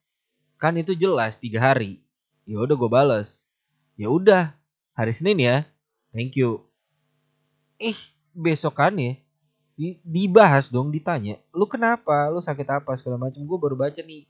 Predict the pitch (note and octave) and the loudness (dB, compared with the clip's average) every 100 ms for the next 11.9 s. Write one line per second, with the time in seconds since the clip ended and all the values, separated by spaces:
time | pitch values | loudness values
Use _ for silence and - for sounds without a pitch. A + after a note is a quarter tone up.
0 | _ _ _ _ B2+ B2 A#2+ A#2+ A#2+ A#2 | _ _ _ _ -6 -4 -4 -2 0 0
1 | A2+ A2+ A#2 B2+ B2+ B2+ A#2 A2+ A2+ A2+ | -2 -4 -6 -2 -2 -2 -6 -6 -8 -10
2 | A2 A2+ - A2+ G#2+ _ _ _ _ - | -16 -18 -18 -18 -18 _ _ _ _ -12
3 | A#2+ A#2 A#2+ A#2 - A2+ A2 A#2 A2+ G#2+ | -8 -6 -4 -6 -6 -8 -8 -4 -4 -4
4 | A2+ F3+ E3 A#2 _ _ _ - A3 - | -2 -2 -4 -8 _ _ _ -2 -2 -2
5 | C#4 B3+ - G#3 A#3 G3+ B2 F#3+ C4+ C#4+ | -6 -6 -6 -6 -4 -6 -4 -4 -6 -10
6 | _ _ _ _ _ _ _ _ A3 - | _ _ _ _ _ _ _ _ -14 -12
7 | - - - G3 F3+ - G#3+ D#3 D3+ C#3+ | -12 -14 -16 -4 -2 2 0 4 4 4
8 | D3+ - E3 D#3 E3+ C#3+ D3+ D#3+ D#3+ D#3+ | 2 0 0 2 2 2 0 0 -2 -2
9 | E3 E3+ - - A#3+ C4+ C4+ D4+ C#4+ D4+ | -4 -8 -16 -4 -2 0 -4 -4 -8 -8
10 | - F4 - A#3 G3+ E3 B2+ - B2 - | -6 -6 -6 -6 -8 -4 -4 -4 -10 -14
11 | _ _ _ C#4+ B3+ A#3+ C4 B3+ E3+ | _ _ _ -14 -10 -4 -4 -2 -2